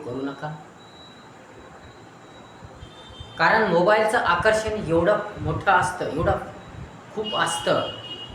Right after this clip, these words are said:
की आपण जेव्हा मोबाईल बघतो तेव्हा आपल्या हातातून मोबाईल सुटता सुटत नाही, त्याची एवढी ओढ लागलेली असते की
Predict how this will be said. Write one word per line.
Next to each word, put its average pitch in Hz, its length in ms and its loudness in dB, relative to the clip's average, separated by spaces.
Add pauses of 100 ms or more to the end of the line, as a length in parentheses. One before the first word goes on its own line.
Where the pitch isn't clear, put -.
की 180 300 -4 (500)
आपण 202 420 4
जेव्हा 214 360 6
मोबाईल 175 380 4
बघतो 139 420 -4 (920)
तेव्हा 175 280 2 (240)
आपल्या 160 280 0
हातातून 175 520 0
मोबाईल 156 400 2
सुटता 170 440 -2
सुटत 185 440 -2
नाही, 180 180 -2 (1120)
त्याची 151 420 -4
एवढी 147 280 0 (340)
ओढ 170 160 2
लागलेली 175 460 2
असते 170 340 -4 (1800)
की 156 60 -8